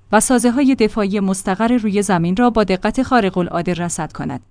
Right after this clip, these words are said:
این سیستم تصویربرداری لیزری توانسته به دقتی در رصد جزئیات دست یابد که صد بار بهتر از دوربین‌های جاسوسی برتر فعلی است که با لنز ساخته شدند.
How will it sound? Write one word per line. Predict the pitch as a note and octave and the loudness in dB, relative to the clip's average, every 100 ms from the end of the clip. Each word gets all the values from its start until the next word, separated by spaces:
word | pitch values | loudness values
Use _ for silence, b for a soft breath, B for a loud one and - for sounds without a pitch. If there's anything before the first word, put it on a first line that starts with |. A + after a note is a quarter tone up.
| - | 2
این | D#4+ | 2
سیستم | D#4+ B3+ - B3+ A3 | 6 4 6 4 4
تصویربرداری | - G#3 - G#3 F3+ F3 F3+ G3 A#3+ | 0 -4 0 0 2 0 2 0 2
لیزری | G#3 E3 D3+ F3+ A3+ | 2 0 0 0 0
توانسته | B3 A3+ F3+ F3+ - A#3 | 0 0 0 -2 0 0
به | F#3+ | 2
دقتی | E3+ F#3 G3+ G#3 A#3 | 0 0 0 0 0
در | A3 | 2
رصد | G3 G3+ - B3 | 2 0 0 0
جزئیات | A#3+ G3 F3 F3 F3+ F3+ | 0 0 -2 0 -2 -2
دست | E3+ E3 - | -4 -6 0
یابد | G#3 F#3 G3 | 0 2 0
که | G3+ G3+ | 0 -2
صد | - B3+ | 2 2
بار | A#3+ A#3 | 2 2
بهتر | G3 G3+ C#4+ | 2 0 2
از | C4+ G3 | 2 2
دوربین‌های | F#3+ F#3+ A#3 A#3 D4+ C4 | 2 2 2 2 4 4
جاسوسی | B3 G#3+ G3+ F#3+ A#3 G#3+ | 4 2 0 -4 0 0
برتر | F#3+ F#3 A3 C4+ | 2 2 2 -2
فعلی | B3+ A3 F#3+ F3+ | 2 0 2 0
است | F3 - | 0 -2
که | A3 | -2
با | F#3 | 0
لنز | F3 F3+ F#3+ | 0 0 -2
ساخته | - G#3 - | -2 -4 -4
شدند. | E3 D3+ B2+ A#2+ - | -6 -6 -8 -10 -12